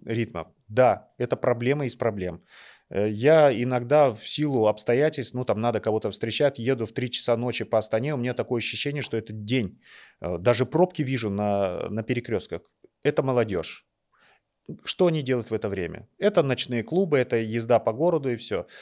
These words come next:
То есть время, когда у него должно, э, происходить процессы физиологические, восстановление сил, энергии, да, роста, улучшение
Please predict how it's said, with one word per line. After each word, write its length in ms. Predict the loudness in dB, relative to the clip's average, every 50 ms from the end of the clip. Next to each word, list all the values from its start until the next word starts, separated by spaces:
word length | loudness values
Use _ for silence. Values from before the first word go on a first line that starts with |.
| -20 -20 -20 _ _
То 80 | 0 0
есть 200 | 0 0 -4 -8 _ _ -12
время, 520 | -6 -4 0 2 2 2 2 2 0 -2
когда 640 | 0 -2 -2 -2 -2 0 4 4 4 4 2 -4 _ _ _ _ _ _ _ _ -6
у 60 | -4 -2
него 280 | -2 -2 0 0 0
должно, 920 | 2 2 2 2 2 0 -2 -2 -2 -2 -2 -4 -8 -8 -8 -8 -8 -10 -6
э, 40 | -2
происходить 580 | 0 0 0 0 -2 -4 -4 -4 -4 -8 -6 -2
процессы 480 | -2 -2 0 0 -2 -2 -2 -2 -4
физиологические, 720 | -6 -8 -4 -2 0 0 0 -2 -2 -4 -6 -6 -6 -6 -6 -6
восстановление 600 | -4 -2 -2 -2 -2 -2 -4 -4 -4 -4 -4 -2
сил, 420 | -4 -4 -2 -4 -4 -6 -6 -8 _ -4
энергии, 500 | -2 0 2 2 0 0 -2 -6 -10 -6
да, 280 | -4 -4 -4 -4 -4 -6
роста, 560 | -4 -2 2 2 2 2 0 -2 -4 -6 -6 _ -18 -20 -20 -20 -20 -20 -20 -20 -20 -20 -20 -20 -20 _ _ _ _ _ _ _ -20 -20 -20 _ _
улучшение 920 | -4 -2 0 0 -2 0 0 2 2 2 2 0 0 0 0 0 0 -2